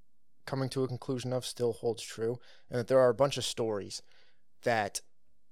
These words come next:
uh, are always told throughout human history. And we, as a people,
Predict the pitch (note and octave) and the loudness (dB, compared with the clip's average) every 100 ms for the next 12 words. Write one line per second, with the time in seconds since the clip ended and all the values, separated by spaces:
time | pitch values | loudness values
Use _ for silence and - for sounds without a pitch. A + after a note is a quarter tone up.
0 | - - - - - A#2 G#2 F#2+ F2 - | -20 -20 -20 -20 -8 -4 -4 -4 -6 -10
1 | - - A#2 - - D3+ D#3 C#3 A#2+ - | -10 2 2 4 8 10 10 6 2 -2
2 | - A#2 F#2+ - - - A2+ F2+ - G2+ | -2 0 0 -6 -12 -2 0 0 -6 -8
3 | G2 G2 - - - - - - - - | -10 -12 -12 -14 -16 -20 -20 -20 -20 -20
4 | - - B2+ A#2+ A2+ - - - - - | -20 -4 0 0 -2 -8 -18 -20 -20 -18
5 | - - - - C3 C#3 D3 D3 C#3+ C3+ | -18 -18 -14 -2 2 2 0 -2 -2 -4
6 | A#2 - - - - - - B2 B2+ A#2 | -4 -8 -18 -20 -20 -20 0 6 6 6
7 | - - E3 A#2+ G2+ G#2+ | 0 -2 0 4 2 2